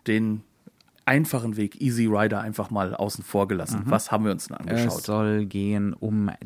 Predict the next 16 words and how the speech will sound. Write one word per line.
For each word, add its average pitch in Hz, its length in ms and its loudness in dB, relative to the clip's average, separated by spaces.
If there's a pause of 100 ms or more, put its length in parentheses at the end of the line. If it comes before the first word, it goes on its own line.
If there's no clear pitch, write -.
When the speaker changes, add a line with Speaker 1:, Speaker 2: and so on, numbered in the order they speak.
(120)
Speaker 2:
Der 95 180 -4 (340)
weite 113 540 -6
Ritt, - 340 -6 (320)
im 101 160 -6
Englischen 101 520 -4
The 90 80 -8 (280)
Hired 113 540 -4
Hand. 175 400 -2 (460)
Wie 98 280 -6
schon 64 240 -12
gesagt, 117 480 -2
Regie 110 440 0
Peter 98 360 -8
Fonda, 175 800 2
Entstehungsjahr 113 1300 0
neunzehnhunderteinundsiebzig, 101 1500 -2